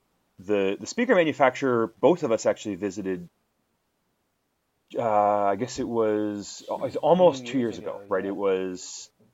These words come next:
Speaker 1: it was, it was the end of July, I think, right?
Speaker 2: No, it was August.
Speaker 1: Um,
Speaker 2: Yeah.
Speaker 1: It was August? Okay.
Speaker 2: Yeah.
Speaker 1: Yeah. So, um,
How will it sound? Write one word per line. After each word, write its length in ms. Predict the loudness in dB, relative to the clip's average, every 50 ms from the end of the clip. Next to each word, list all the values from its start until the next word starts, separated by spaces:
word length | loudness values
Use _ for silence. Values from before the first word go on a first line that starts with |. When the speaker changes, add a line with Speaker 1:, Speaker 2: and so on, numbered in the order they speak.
| _ _ _ _ _ _ _
Speaker 1:
it 120 | -18 -14 -12
was, 120 | -12 -12
it 100 | -10 -10
was 100 | -6 -6
the 160 | -6 -4 -2
end 120 | -2 -2 -2
of 60 | -2
July, 460 | 2 2 4 4 4 4 2 0 0
I 60 | -4
think, 300 | -8 _ -18 -20 -20 _ -20 _ _
right? 320 | -12 -12 -12 -12 -14 -18 -20 -20 -20 -20 _ -20 _ _
Speaker 2:
No, 160 | -12 -10 -10
it 60 | -8
was 120 | -10 -10 -10
August. 400 | -10 -12 -12 -14 -16 -16 -16 -12
Speaker 1:
Um, 340 | -8 -8 -8 -8 -8 -12 -18 -20 -18
Speaker 2:
Yeah. 140 | -16 -16 -16 -18 -20 _ _ _ _ _ _ _ _ _ _ _ _ _ _ _ _ _ _ _ _ _
Speaker 1:
It 60 | -8
was 120 | -2 2
August? 320 | 2 4 4 2 -2 -6 -8
Okay. 220 | -8 -8 -8 -12 -12
Speaker 2:
Yeah. 160 | -12 -14 -8 -4
Speaker 1:
Yeah. 140 | -4 -4 -4
So, 480 | -6 -2 2 4 4 4 4 2 -2 -8 _ _ _ _ _ _ _ _ _ _
um, 440 | 0 2 4 4 2 0 -4 -12